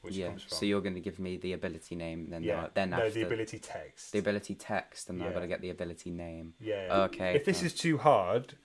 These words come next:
Speaker 1: then we'll change it for next time.
Speaker 2: Yeah. Well, can we,
Speaker 1: Um,
Speaker 2: are we gonna do clues or not?
Speaker 1: Yeah, yeah.
Speaker 2: Okay.
Speaker 1: We can do clues.
Speaker 2: So if you can give me a clue,
Speaker 1: And
Speaker 2: yeah.
Speaker 1: then,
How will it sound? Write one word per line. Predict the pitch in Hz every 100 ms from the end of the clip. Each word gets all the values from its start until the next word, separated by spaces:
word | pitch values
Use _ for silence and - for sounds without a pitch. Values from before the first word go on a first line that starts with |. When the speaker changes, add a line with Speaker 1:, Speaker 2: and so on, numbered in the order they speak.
| _
Speaker 1:
then | - 117 113
we'll | 113
change | - 117 95
it | 90
for | 95
next | 92 90 -
time. | - 85 87 -
Speaker 2:
Yeah. | 165 160 107 98 -
Well, | 117
can | -
we, | 123
Speaker 1:
Um, | 127
Speaker 2:
are | 135
we | 113
gonna | 143
do | 147
clues | 143 - 135 95 85 87
or |
not? | 92 90 90 - -
Speaker 1:
Yeah, | 160 185 156
yeah. | 123 110 95 - 95
Speaker 2:
Okay. | -
Speaker 1:
We | 90
can | 135
do | 117
clues. | - 95 87 -
Speaker 2:
So | 95
if | 101
you | 90
can | 95
give | 92 90
me | 87
a |
clue, | - - 87 82
Speaker 1:
And | 127
Speaker 2:
yeah. | 131
Speaker 1:
then, | 131 131